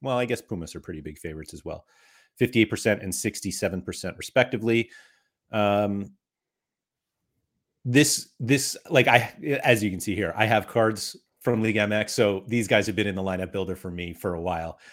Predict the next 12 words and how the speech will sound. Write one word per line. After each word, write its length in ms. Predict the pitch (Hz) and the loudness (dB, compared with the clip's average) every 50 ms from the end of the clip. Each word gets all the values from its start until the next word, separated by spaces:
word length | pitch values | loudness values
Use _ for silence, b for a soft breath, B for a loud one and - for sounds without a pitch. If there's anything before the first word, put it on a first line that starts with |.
| b b b b b | b b b b b
And 460 | b 110 101 95 92 90 87 87 90 - - | b -2 -2 -2 -2 -4 -6 -8 -10 -6 0
Patagol 420 | - 123 117 113 101 113 107 98 101 | 2 4 4 4 4 2 2 2 4
does 180 | 120 117 110 | 4 2 2
point 220 | - - 113 101 101 | 2 0 0 0 0
out, 220 | 95 90 92 104 | 0 -2 0 0
no 140 | 117 120 123 | 2 2 2
Tigres 440 | - - 131 107 101 95 92 - - | 2 2 0 2 2 0 -2 -2 -4
this 200 | 101 87 - 101 | -6 -6 -4 -4
week. 260 | 95 92 90 - _ b b b b b b | -4 -6 -6 -8 _ b b b b b b
They 120 | 101 110 | -2 -2
play 200 | 101 - 117 98 | 0 2 0 0
midweek, 640 | 90 98 123 156 143 113 101 95 95 95 - - | 2 4 4 4 6 4 2 2 0 -2 -6 -14